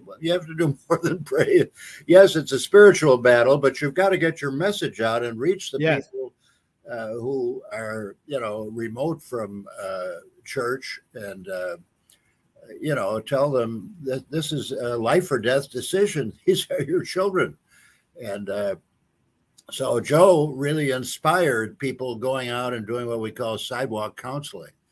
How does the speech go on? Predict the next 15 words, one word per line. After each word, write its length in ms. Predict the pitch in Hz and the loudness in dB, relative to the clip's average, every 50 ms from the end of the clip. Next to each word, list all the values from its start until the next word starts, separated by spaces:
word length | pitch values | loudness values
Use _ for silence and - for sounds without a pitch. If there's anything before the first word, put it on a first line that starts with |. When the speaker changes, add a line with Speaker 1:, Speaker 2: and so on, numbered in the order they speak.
| _ _ _ _ _ _ _ _ | _ _ _ _ _ _ _ _
Speaker 1:
You 60 | - | -6
know, 80 | 120 123 | -2 -2
he 60 | 127 | 0
wrote 180 | 131 135 143 143 | 2 2 2 2
a 60 | 135 | 2
book, 440 | 107 120 151 160 - - - - - - _ 113 | 0 0 0 0 0 -2 -8 -20 -20 -18 _ -16
uh, 40 | 101 | -12
Ninety-nine 800 | 95 113 123 135 143 143 143 139 135 123 127 127 127 127 123 113 | -8 -6 -6 -4 -4 -4 -2 -2 -2 -2 -2 -2 -2 -4 -4 -6
Ways 400 | 110 117 117 117 117 117 113 - | -4 -4 -4 -4 -4 -4 -6 -8
to 320 | - - 117 107 104 101 98 | -12 -10 -8 -6 -6 -6 -8
Stop 380 | - - - 123 117 117 - | -10 -10 -8 -8 -8 -6 -8
Abortion. 560 | 110 87 90 104 113 110 107 - - 98 - _ _ _ | -10 -10 -10 -8 -8 -8 -10 -10 -14 -18 -20 _ _ _
And, 220 | 87 90 87 90 87 _ - - 101 | -20 -20 -20 -20 _ _ -20 -14 -10
uh, 60 | 123 | -6
Speaker 2:
Right. 240 | 139 147 147 117 110 | -4 -4 -4 -4 -8